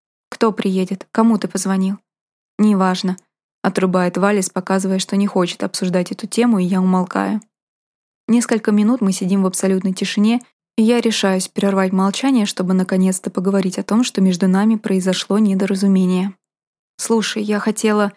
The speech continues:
начинаю я неуверенным тоном, но Маркус обрывает меня на полуслове. «Нет, Тейлор». Его пронзительный взгляд обжигает меня холодом. «Мы не будем это обсуждать. Всё, что произошло в этом лесу, останется здесь.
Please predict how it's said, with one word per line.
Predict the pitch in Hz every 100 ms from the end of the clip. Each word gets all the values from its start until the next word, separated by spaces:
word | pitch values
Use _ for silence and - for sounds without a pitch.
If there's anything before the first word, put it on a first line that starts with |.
| _ _ _ _ -
начинаю | 190 - 196 196
я | 190
неуверенным | 185 185 190 185 185 190
тоном, | 254 254 196
но | 185
Маркус | 180 196 - 196
обрывает | - 190 208 190 185 175
меня | 185 208
на | 214
полуслове. | 190 190 180 190 175 202 _ _ _ _ _ -
«Нет, | 208 202 190
Тейлор». | - 190 196 - _ _ _ _ _
Его | - 190
пронзительный | 185 190 190 190 185
взгляд | 180 202 220
обжигает | 208 180 190 190 185
меня | 185 185
холодом. | 185 185 185 175 196 - _ _ _ -
«Мы | 214 233
не | 233
будем | 196 185 180
это | 175
обсуждать. | 185 - 185 180 180 - _ _ _ _ _
Всё, | - - 208
что | - 185
произошло | 202 196 196 - 196
в | 185
этом | 185 196
лесу, | 185 190 269
останется | 226 - 190 190 -
здесь. | 180 180 190 -